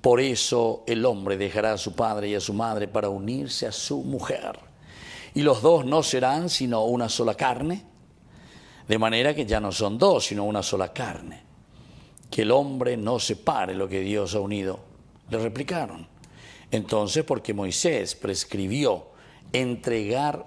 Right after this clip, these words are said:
una declaración de divorcio cuando uno se separa, él les dijo: Moisés les permitió divorciarse de su mujer debido a la dureza del corazón de ustedes.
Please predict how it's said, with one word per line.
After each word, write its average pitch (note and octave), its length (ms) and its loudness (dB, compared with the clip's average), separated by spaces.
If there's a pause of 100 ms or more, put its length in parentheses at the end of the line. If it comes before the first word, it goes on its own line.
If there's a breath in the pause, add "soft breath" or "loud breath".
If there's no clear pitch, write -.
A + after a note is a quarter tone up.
una D#3+ 320 -2
declaración G#2 760 -2
de A2 120 0
divorcio G2+ 840 -2 (420 loud breath)
cuando A2+ 360 2
uno D#3 400 0
se B2+ 280 -2
separa, D#2 680 -4 (680 loud breath)
él G#2 180 2
les G2+ 120 -2
dijo: G2+ 280 -2
Moisés G2+ 480 -2
les C#3 140 -2
permitió F#2+ 420 -4
divorciarse G#2 720 -2
de F#2+ 100 -2
su F#2 120 -6
mujer A2 400 -4 (600 loud breath)
debido A#2+ 400 0
a C3 40 -2
la A#2 120 -2
dureza A2 720 -4 (140)
del A2 340 -2
corazón G2+ 680 -2
de F#2 80 -6
ustedes. - 500 -6